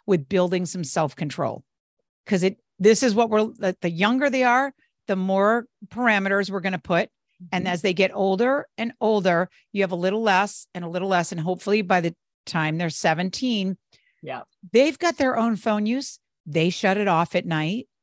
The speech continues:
Speaker 1: They put it away at night at, at the right time. They get enough sleep. They still see friends. They go do their activity. You know what I mean? Hopefully we're trying to build this and use this kind of ever-present issue as a way to help them build some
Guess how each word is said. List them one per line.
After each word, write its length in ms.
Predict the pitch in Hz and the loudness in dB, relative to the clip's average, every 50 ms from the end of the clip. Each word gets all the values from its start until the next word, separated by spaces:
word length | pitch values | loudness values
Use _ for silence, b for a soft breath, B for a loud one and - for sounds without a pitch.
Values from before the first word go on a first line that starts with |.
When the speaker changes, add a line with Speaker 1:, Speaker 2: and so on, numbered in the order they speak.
| - | -4
Speaker 1:
They 180 | 170 175 175 175 | 0 0 0 0
put 240 | 165 - 214 220 214 | 0 0 0 2 2
it 100 | 226 214 | 2 2
away 320 | 220 202 190 175 170 175 | 2 2 2 2 2 0
at 80 | 185 185 | 0 -2
night 460 | 165 160 151 156 185 220 - - - _ _ _ _ _ _ _ - | -2 -2 -2 -2 -4 -6 -8 -12 -20 _ _ _ _ _ _ _ 0
at, 220 | 170 165 175 233 - | 0 0 0 0 0
at 180 | 202 185 175 - | 0 0 0 0
the 100 | 196 175 | 0 2
right 280 | 165 175 165 165 160 | 4 4 4 4 2
time. 340 | - - 175 151 160 165 165 | 0 -4 -2 -2 -2 0 0
They 160 | 165 175 190 | 0 2 2
get 160 | 175 208 202 | 2 2 2
enough 300 | 190 190 180 175 170 160 | 2 2 2 0 0 -2
sleep. 460 | 147 - - - 160 165 165 170 175 - | -2 -6 -8 -6 -4 -4 -4 -4 -4 -4
They 120 | - 175 | -4 -4
still 320 | 165 - - - 208 196 180 | -4 -4 -2 0 0 0 0
see 220 | - - 220 185 | 0 -2 -4 -4
friends. 540 | 156 - 196 170 165 165 170 180 170 - - b b b b b b | -4 -2 0 0 0 0 -2 -4 -6 -8 -12 b b b b b b
They 120 | 190 185 | 0 2
go 200 | 156 185 185 185 | 4 4 4 4
do 140 | 175 202 196 | 4 4 4
their 120 | 190 190 180 | 4 4 4
activity. 480 | 175 170 - - - 190 165 165 175 - | 2 2 -2 -4 -6 -6 -4 -6 -4 -2
You 80 | 226 233 | 0 2
know 60 | 254 | 2
what 60 | 247 | 4
I 100 | 240 247 | 4 2
mean? 100 | 233 - B B B B B B | 2 0 B B B B B B
Hopefully 360 | B 277 285 226 - 294 247 | B 2 2 2 0 -2 0
we're 140 | 214 226 220 | 2 2 2
trying 240 | - - 247 233 233 | 2 0 0 2 2
to 80 | 226 | 2
build 520 | 190 151 170 202 202 202 202 208 175 165 - _ _ _ - | 0 2 2 2 2 2 0 -2 -4 -6 -12 _ _ _ -14
this 360 | 196 175 202 202 185 - - - - | -6 -2 0 0 0 -2 -8 -8 -6
and 220 | 196 180 180 175 | -4 -4 -2 -2
use 360 | 175 202 240 285 302 285 208 | 0 0 0 0 0 -2 -2
this 300 | - 214 196 175 - - - _ - | 0 0 0 0 -2 -8 -14 _ -14
kind 180 | - 190 190 185 | -10 -8 -8 -8
of 40 | - _ _ - | -10 _ _ -6
ever-present 600 | - 214 196 226 220 185 - 202 196 - 185 170 - | -4 0 2 2 0 2 2 2 2 2 0 -2 -2
issue 300 | 185 175 - - 185 165 | -4 -4 -4 -2 0 0
as 140 | 160 143 151 | 0 0 0
a 60 | 160 | -2
way 340 | 151 160 160 160 165 165 165 | 0 2 2 2 2 2 0
to 120 | - 196 | -2 -6
help 300 | 147 135 170 165 160 - | -6 -2 -2 -2 -2 -4
them 200 | - 170 156 147 | -4 -6 -4 -4
build 340 | 139 156 151 147 147 151 143 | -2 0 0 2 2 0 -2
some 380 | - - 160 143 135 135 135 | -4 -6 -4 -4 -4 -4 -6